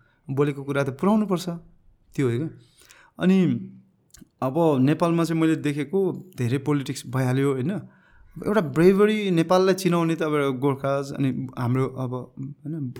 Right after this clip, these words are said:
बुद्ध भगवान यहाँ जन्मिनु भएको छ। यहाँ अब हिन्दू राज, उसको कति टेम्पलहरू छ, होइन, कति नामहरू छ नि त। अब माउन्ट एभरेस्ट,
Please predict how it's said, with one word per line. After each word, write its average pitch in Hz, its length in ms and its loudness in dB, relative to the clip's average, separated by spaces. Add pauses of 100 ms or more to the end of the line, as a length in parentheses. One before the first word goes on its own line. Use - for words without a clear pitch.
(120)
बुद्ध 131 300 -4
भगवान 127 460 -2
यहाँ 135 180 -2
जन्मिनु 127 340 2
भएको 120 140 -2
छ। 131 360 -6 (600)
यहाँ 147 160 2
अब 139 280 -2
हिन्दू 127 280 0
राज, 131 320 0
उसको 131 460 -6
कति - 280 -8
टेम्पलहरू 123 500 0
छ, 120 140 -6
होइन, 131 300 0
कति 143 300 0
नामहरू 139 460 4
छ 120 120 -2
नि 202 140 2
त। - 0 -
अब - 920 -10
माउन्ट 139 320 2
एभरेस्ट, 131 500 0